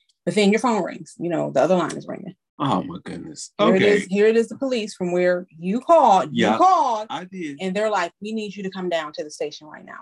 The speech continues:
Speaker 1: We
Speaker 2: Dude,
Speaker 1: need
Speaker 2: I'm out
Speaker 1: you."
Speaker 2: of the country.
Speaker 1: Okay. That, that's not gonna work. We, we need some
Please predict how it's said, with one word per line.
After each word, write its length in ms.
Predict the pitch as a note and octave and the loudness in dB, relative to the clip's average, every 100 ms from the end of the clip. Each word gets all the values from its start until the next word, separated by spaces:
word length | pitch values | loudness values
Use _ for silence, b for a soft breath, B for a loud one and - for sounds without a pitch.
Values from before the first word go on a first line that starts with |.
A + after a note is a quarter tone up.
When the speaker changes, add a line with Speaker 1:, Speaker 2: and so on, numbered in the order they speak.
| - | -6
Speaker 1:
We 80 | - | 2
Speaker 2:
Dude, 120 | E3+ | 4
Speaker 1:
need 80 | C#3+ | 6
Speaker 2:
I'm 140 | C#3+ E3 | 4 2
out 60 | |
Speaker 1:
you." 40 | D#3 | 0
Speaker 2:
of 80 | C#3 | 0
the 80 | |
country. 380 | A#2 C3 G#2 - - _ - | -4 -6 -8 -10 -20 _ -8
Speaker 1:
Okay. 240 | F#3 F#3 - _ _ E3 | -8 -6 -10 _ _ -6
That, 300 | D#3+ F3 C3 | -2 -2 0
that's 260 | F3 E3+ | 0 0
not 160 | F3+ D3 | -4 -8
gonna 140 | D#3 | -8
work. 220 | C#3 C#3+ - | -10 -10 -10
We, 380 | D#3+ F3+ F3+ F3 | -6 -4 -2 -4
we 100 | E3+ | -4
need 200 | F3 D#3 D3 | -2 -2 -4
some 240 | - C#3+ | -8 -10